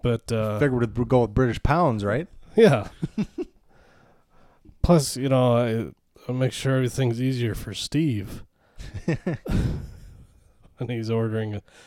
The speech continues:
Speaker 1: who, who, despite not being able to get a discount, still ordered a Turning Into a Real Mark t-shirt, so we really appreciate that.
Speaker 2: That he did.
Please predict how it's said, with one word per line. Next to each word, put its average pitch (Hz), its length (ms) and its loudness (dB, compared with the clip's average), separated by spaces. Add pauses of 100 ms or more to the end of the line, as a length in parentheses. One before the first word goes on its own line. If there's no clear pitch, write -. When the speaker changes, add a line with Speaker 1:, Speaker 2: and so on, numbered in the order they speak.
(300)
Speaker 1:
who, 139 380 6
who, 147 380 8 (520)
despite 147 560 2
not 156 240 4
being 143 220 4
able 127 100 0
to 127 60 -4
get 123 180 -4
a 120 100 -2
discount, 120 480 0
still 147 220 4
ordered 127 520 4
a 110 480 -4
Turning 143 360 0
Into 127 320 0
a 113 100 2
Real 117 280 0
Mark 110 360 -4
t-shirt, 98 600 -8
so 95 300 -8 (420)
we 123 100 -4
really 113 220 0
appreciate 104 640 -6
that. 98 420 -10 (140)
Speaker 2:
That 107 100 -14
he 98 100 -10
did. 110 320 -6